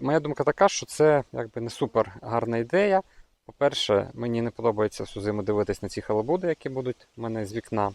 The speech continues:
видні. Це, п-, це, ну, основне, е, то, що мене більше всього зупиняє. Е, друге, це, е, хвороби і шкідники.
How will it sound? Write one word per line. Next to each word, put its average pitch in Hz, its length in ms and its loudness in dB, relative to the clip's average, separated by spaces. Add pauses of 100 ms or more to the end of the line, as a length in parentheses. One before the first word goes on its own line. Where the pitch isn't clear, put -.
(160)
видні. 101 440 -6 (480)
Це, - 140 -8
п-, - 260 -10
це, 120 300 6
ну, 120 280 -2
основне, 95 500 -4 (420)
е, 107 200 -6 (200)
то, 107 100 -2
що - 120 -4
мене 101 340 -2
більше 107 280 -8
всього 95 280 -2
зупиняє. 95 440 -8 (340)
Е, 110 340 -4
друге, 151 680 2
це, 139 540 2 (120)
е, 120 480 -2
хвороби 127 440 2
і 120 40 0
шкідники. - 640 -8